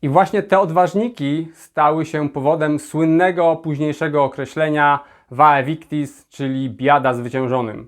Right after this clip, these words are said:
Ponieważ kiedy Celtowie zaczęli odmierzać złoto,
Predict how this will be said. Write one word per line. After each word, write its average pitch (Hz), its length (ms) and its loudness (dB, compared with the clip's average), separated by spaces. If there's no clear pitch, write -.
Ponieważ 190 460 -4
kiedy 165 280 -2
Celtowie 170 500 0
zaczęli 185 320 0
odmierzać 165 760 -2
złoto, 151 680 0